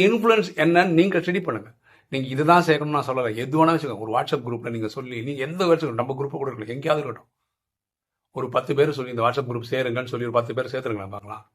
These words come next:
நீங்களா சேர்க்கறது இல்ல, அவங்கள சொல்லி சேருங்கன்னு சொல்லி அவங்க சேரணும். பண்ணி பாருங்களேன். நீங்க ஒரு வீடியோ போடுங்க, ஒரு லட்சம் பேர் பார்க்க வச்சிருங்களேன், எப்படியாவது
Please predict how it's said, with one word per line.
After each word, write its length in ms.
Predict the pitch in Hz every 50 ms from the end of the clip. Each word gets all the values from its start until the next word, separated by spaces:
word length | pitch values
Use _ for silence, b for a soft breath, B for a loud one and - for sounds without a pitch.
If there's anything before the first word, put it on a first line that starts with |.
| _
நீங்களா 420 | - 139 147 170 180 175 175 170 160
சேர்க்கறது 300 | - 151 135 135 127 123
இல்ல, 200 | 117 110 104 104
அவங்கள 100 | 107 104
சொல்லி 760 | - - 135 139 147 147 147 156 170 202 214 - - _ _ _ _ _ _ _ _ - -
சேருங்கன்னு 400 | 156 151 151 143 135 139 151 151
சொல்லி 240 | - - 143 151 156
அவங்க 160 | 143 127 117 -
சேரணும். 320 | 123 117 107 104 101 - _ _ _ _ _ _ _ _ _ _ _ _ _ _ _ _ _ _ _ _ _
பண்ணி 160 | - 214 220
பாருங்களேன். 400 | 190 156 - 101 107 120 - - _ _ _ _ _ _ _ _ _ _ _ _ _ _ _ _ _ _ _ _ b b b b b b
நீங்க 200 | b 160 160 156
ஒரு 100 | 147 131
வீடியோ 240 | 131 165 180 170 151
போடுங்க, 300 | - 120 117 110 107 117
ஒரு 100 | 131 143
லட்சம் 200 | 143 139 - -
பேர் 120 | 135 160 160
பார்க்க 300 | 156 143 160 - 143 117
வச்சிருங்களேன், 360 | 110 110 107 98 101 107 107
எப்படியாவது 500 | 107 104 - 117 113 107 104 110 113